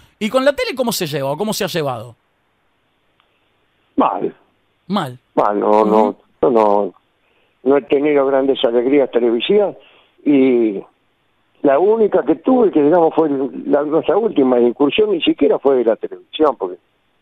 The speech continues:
Speaker 2: fue un, una serie que hicimos,
Speaker 1: Sí.
Speaker 2: que se hace con procedimientos del cine, no de la televisión,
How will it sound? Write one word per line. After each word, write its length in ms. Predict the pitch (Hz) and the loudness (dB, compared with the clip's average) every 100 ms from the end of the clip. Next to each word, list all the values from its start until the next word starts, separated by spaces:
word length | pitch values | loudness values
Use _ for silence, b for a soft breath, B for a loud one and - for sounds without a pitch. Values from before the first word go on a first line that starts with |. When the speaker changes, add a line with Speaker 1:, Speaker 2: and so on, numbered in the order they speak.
| _ _ _ | _ _ _
Speaker 2:
fue 100 | 120 | -2
un, 260 | 113 104 92 _ _ _ _ - | 0 -4 -8 _ _ _ _ -4
una 180 | 110 104 - | -4 -2 0
serie 420 | 185 143 117 107 | 0 0 -4 -6
que 180 | 104 101 | -6 -8
hicimos, 560 | - 135 110 107 123 139 _ _ | -8 -4 0 2 2 -2 _ _
Speaker 1:
Sí. 440 | - - 151 131 - _ _ | -18 -12 -12 -12 -16 _ _
Speaker 2:
que 100 | 151 | -4
se 140 | - 175 | 0 -2
hace 180 | 156 - | 0 -2
con 220 | 196 139 | -2 -2
procedimientos 760 | - 123 120 117 131 147 135 | -2 0 0 2 2 0 0
del 140 | 107 107 - | -2 -2 0
cine, 320 | 147 104 101 | 0 0 0
no 140 | 113 | 2
de 100 | 113 | 2
la 100 | 98 | 0
televisión, 600 | 95 98 92 92 - - | -2 -2 -2 -4 -8 -10